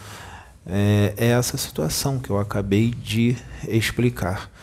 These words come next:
Só que o povo, naquela época, ele era muito imaturo, um povo muito ingênuo. É necessário que a gente entenda que a humanidade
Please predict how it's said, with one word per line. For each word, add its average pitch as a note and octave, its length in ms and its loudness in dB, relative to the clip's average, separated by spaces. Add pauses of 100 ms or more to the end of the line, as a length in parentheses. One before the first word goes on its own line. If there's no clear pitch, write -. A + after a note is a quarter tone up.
(360)
Só - 260 0
que D#3 140 0
o D#3 40 2
povo, C#3+ 460 2
naquela G#2 380 0
época, G#2+ 460 2
ele G2+ 140 2
era A2+ 180 2
muito A#2 300 -2
imaturo, B2 600 2 (360)
um B2 80 -4
povo C3+ 360 2
muito C#3+ 400 0
ingênuo. F#2+ 520 -2 (160)
É B2 100 -4
necessário G#2+ 760 2
que - 160 -10
a A#2+ 40 -6
gente G2+ 320 -6
entenda F#2+ 500 -4 (480)
que - 100 -2
a B2 40 4
humanidade A2 1080 0